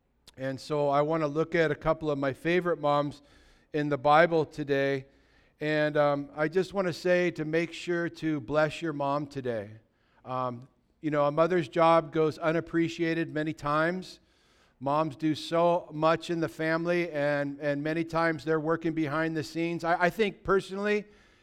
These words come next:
it's a lot easier to go to work than to stay home and take care of the kids. Amen? I'm s-,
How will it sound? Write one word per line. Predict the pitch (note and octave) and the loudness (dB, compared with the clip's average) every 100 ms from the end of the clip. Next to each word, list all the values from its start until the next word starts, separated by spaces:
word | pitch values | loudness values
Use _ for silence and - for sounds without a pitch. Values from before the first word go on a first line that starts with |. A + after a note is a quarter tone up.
| - | -6
it's | E3 E3 | -4 0
a | |
lot | D#3+ E3 F3 | 4 6 6
easier | F3 F#3 D#3 F3+ F3 | 6 2 0 2 2
to | E3+ E3+ E3 | 0 -2 0
go | E3 E3+ | 4 4
to | D#3+ | 2
work | C#3+ D#3 G#3 A3 - - | 0 4 4 2 -16 -4
than | D#3+ | -4
to | D3 | -4
stay | - E3+ | -4 -2
home | D#3 E3 | 0 0
and | D#3+ | -2
take | D#3 D#3+ | -4 -6
care | E3 D#3+ | 0 0
of | D#3+ | 2
the | C#3 | -2
kids. | - E3 G3 A#3 - - _ - | -4 2 2 2 -10 -20 _ -6
Amen? | D3 E3 E3 A3 C4+ - - _ _ _ _ _ _ _ _ _ _ _ _ _ - - | -2 2 2 2 0 -6 -20 _ _ _ _ _ _ _ _ _ _ _ _ _ -20 -12
I'm | C3 | -8
s-, | C3+ | -8